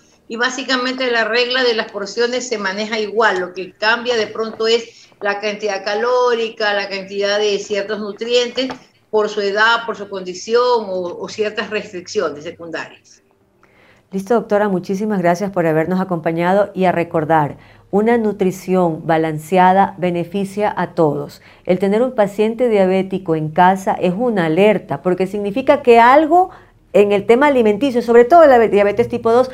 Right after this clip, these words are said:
Speaker 2: hemos hecho mal. Porque es un desbalance en nuestra nutrición, es un desbalance en nuestra actividad física,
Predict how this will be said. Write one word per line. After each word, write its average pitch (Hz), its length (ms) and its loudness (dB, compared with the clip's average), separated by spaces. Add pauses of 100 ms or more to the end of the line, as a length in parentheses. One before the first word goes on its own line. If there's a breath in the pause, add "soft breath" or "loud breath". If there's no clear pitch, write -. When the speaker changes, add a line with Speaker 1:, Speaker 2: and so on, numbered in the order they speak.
(220 loud breath)
Speaker 2:
hemos 269 300 4
hecho 214 300 2
mal. 147 320 -4 (500 soft breath)
Porque 240 260 6
es 269 40 8
un 302 140 2
desbalance 277 640 6
en 208 80 2
nuestra 196 240 -2
nutrición, 226 580 4
es 233 100 0
un 214 100 -2
desbalance 202 520 4
en 254 80 0
nuestra 214 200 -2
actividad 190 420 0
física, 294 440 0